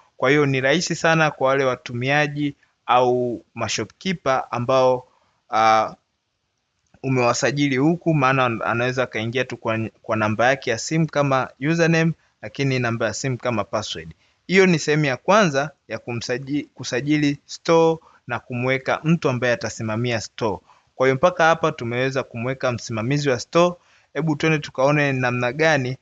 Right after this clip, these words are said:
ambavyo tunaweza tukanunua au tukaweka mzigo kwenye hiyo store. Kwa hiyo tumeenda ku-, kusajili store. Sasa twende tukasajili, ah, bidhaa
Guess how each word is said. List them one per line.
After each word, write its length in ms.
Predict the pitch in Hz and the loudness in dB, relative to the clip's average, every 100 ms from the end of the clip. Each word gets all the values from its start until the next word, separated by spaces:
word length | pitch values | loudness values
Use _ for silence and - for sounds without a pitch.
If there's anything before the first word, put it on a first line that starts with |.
| _ _ | _ _
ambavyo 360 | 110 117 131 131 | -8 -4 -2 -4
tunaweza 600 | 127 113 120 127 127 123 | -6 -4 -2 0 0 -2
tukanunua 1200 | - 113 - 117 120 120 123 147 151 131 127 - | -4 -14 -8 -4 -2 -2 0 2 2 0 -2 0
au 180 | 139 135 | 0 0
tukaweka 720 | 131 - 113 123 - 131 139 - | -4 -2 0 0 -4 -6 -6 -10
mzigo 400 | 113 117 123 123 | -12 -10 -6 -6
kwenye 460 | - 107 104 110 123 _ | -4 -6 -4 -6 -10 _
hiyo 220 | - 135 113 | 0 2 2
store. 380 | - 117 95 - _ _ _ - | -2 -4 -4 -6 _ _ _ -6
Kwa 120 | 139 | 2
hiyo 360 | 156 165 170 170 _ | 4 4 0 -6 _
tumeenda 500 | - 135 139 165 165 | -6 -2 2 2 2
ku-, 640 | 160 - 135 131 127 123 - _ _ _ _ _ _ _ _ _ _ _ _ _ | 0 -6 -6 -4 -4 -6 -10 _ _ _ _ _ _ _ _ _ _ _ _ _
kusajili 680 | 143 123 - 120 165 185 180 | -2 0 0 2 2 2 0
store. 380 | - 185 185 180 _ _ _ _ _ | 2 4 4 0 _ _ _ _ _
Sasa 520 | - 190 190 156 175 - _ | 0 2 4 2 0 -6 _
twende 200 | - 170 | -2 0
tukasajili, 920 | 151 - 131 131 143 147 143 143 135 - _ _ _ - | -2 -6 -4 -2 0 0 2 2 0 -6 _ _ _ 0
ah, 280 | 113 113 107 - | 4 4 2 -2
bidhaa 600 | 143 127 135 123 117 | -6 0 2 4 2